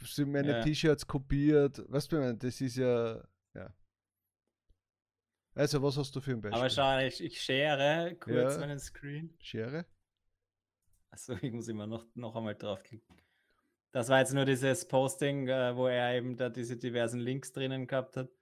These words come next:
Speaker 2: Ich habe jetzt nur mal
Speaker 1: Du
Speaker 2: auf die
Speaker 1: hast aber
Speaker 2: Facebook-Seite
Speaker 1: nicht allen Ernstes keinen Dark Mode drinnen.
Speaker 2: Ja, doch, am Desktop,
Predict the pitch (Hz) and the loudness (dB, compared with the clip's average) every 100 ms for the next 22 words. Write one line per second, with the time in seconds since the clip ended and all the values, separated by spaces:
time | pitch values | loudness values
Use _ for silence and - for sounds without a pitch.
0 | _ _ _ - 127 123 139 131 131 131 | _ _ _ -2 0 0 0 4 6 8
1 | 135 127 143 127 131 131 135 143 170 180 | 6 4 6 6 6 4 6 8 8 6
2 | 139 - 139 147 151 131 123 123 - 135 | 2 2 4 4 2 -2 -4 -4 -8 -10
3 | - 117 92 92 - 107 101 - 104 98 | -8 -8 -8 -10 -10 -12 -12 -14 -12 -12
4 | 95 _ _ _ _ _ _ _ _ _ | -14 _ _ _ _ _ _ _ _ _
5 | _ _ _ _ _ - 117 113 117 117 | _ _ _ _ _ -10 -4 0 0 -2
6 | 120 113 113 117 113 - 123 113 | -2 0 -2 0 -2 -2 -6 -6